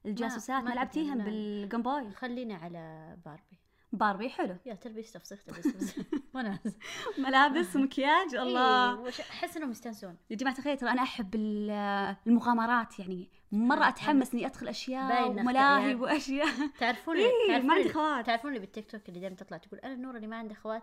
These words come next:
Speaker 2: إذا قالت زي كذا تذكرني بنورة.
Speaker 1: إيه، أنا أذكرني بنفسي،
Speaker 2: حتى
Speaker 1: تدرين؟
Speaker 2: أنا أذكرني
Speaker 1: مرة
Speaker 2: بنفسي.
Speaker 1: لطيفة.
Speaker 2: أنا نورة اللي ما عنده خوات.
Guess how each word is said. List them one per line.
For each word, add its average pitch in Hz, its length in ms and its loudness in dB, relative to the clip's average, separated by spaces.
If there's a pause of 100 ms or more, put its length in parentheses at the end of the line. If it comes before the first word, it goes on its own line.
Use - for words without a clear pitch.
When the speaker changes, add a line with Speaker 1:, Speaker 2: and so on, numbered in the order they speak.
(120)
Speaker 2:
إذا 196 120 -12
قالت 233 240 -4
زي 226 100 -6
كذا 233 160 -8
تذكرني 185 400 -12
بنورة. 175 240 -10
Speaker 1:
إيه، 170 160 0
أنا 254 100 2
أذكرني 233 320 -4
بنفسي، 214 280 -4
Speaker 2:
حتى 202 100 -10
Speaker 1:
تدرين؟ 247 280 0
Speaker 2:
أنا 196 100 -6
أذكرني 185 320 -14
Speaker 1:
مرة 240 200 0
Speaker 2:
بنفسي. 240 160 -2
Speaker 1:
لطيفة. 208 220 -2
Speaker 2:
أنا 214 180 -2
نورة 220 140 -6
اللي 190 100 -8
ما 190 120 -10
عنده 180 160 -12
خوات. 175 360 -20